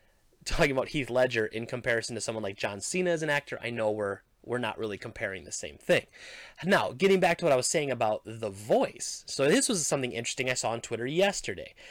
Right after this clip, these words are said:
So a petition has been started to save the Duke Nukem film. That's the title of the petition. Uh, and it was even t-, uh,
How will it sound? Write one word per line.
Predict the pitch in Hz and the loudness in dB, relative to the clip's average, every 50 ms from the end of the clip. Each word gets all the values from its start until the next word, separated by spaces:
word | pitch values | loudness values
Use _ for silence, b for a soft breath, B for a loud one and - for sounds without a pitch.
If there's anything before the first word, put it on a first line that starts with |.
| B B B B | B B B B
So | B - - - 175 160 156 143 | B -2 2 6 8 8 8 8
a | - 147 | 6 0
petition | - - - 185 - - - 262 269 - - 196 156 | 0 0 -2 -2 -2 0 0 2 2 2 0 -2 0
has | 131 131 120 120 117 | 2 0 0 0 0
been | 120 113 110 | -2 -4 -2
started | - - - - 101 92 90 92 131 180 - _ _ _ _ _ b b b b b b b b b b - | -4 -6 -2 -2 -2 -2 -2 -4 -6 -6 -6 _ _ _ _ _ b b b b b b b b b b -4
to | - 170 151 | 0 0 2
save | - - - - - 202 220 277 311 320 311 269 262 | 2 2 2 4 4 6 6 6 8 6 4 4 2
the | 285 | -2
Duke | 220 233 269 269 - | 2 2 2 2 2
Nukem | - 208 214 214 - - 139 135 127 | 4 4 4 6 4 2 0 0 -2
film. | - - 127 110 95 90 98 | 0 2 2 2 2 0 0
That's | 110 127 139 - | 2 2 2 2
the | - 151 | 0 -2
title | - - 156 143 143 143 131 120 | 0 4 4 6 6 6 6 6
of | 120 123 117 117 | 4 2 0 0
the | 117 107 107 104 107 110 - - | 2 2 2 2 0 -4 -8 -10
petition. | - 123 - - 147 - - 107 - - B B B B B B B B B B B _ - | -8 -2 2 2 2 4 2 -2 -4 -8 B B B B B B B B B B B _ 4
Uh, | 135 143 135 135 131 127 123 120 110 - - _ _ _ - | 6 8 8 10 10 8 8 6 4 2 -4 _ _ _ 2
and | 151 175 | 4 6
it | 185 | 6
was | 170 160 151 - | 4 4 2 2
even | 175 214 226 240 254 233 | 2 2 2 4 2 0
t-, | - - - - - | 0 -2 -4 -4 2
uh, | - 143 139 135 | 4 6 6 6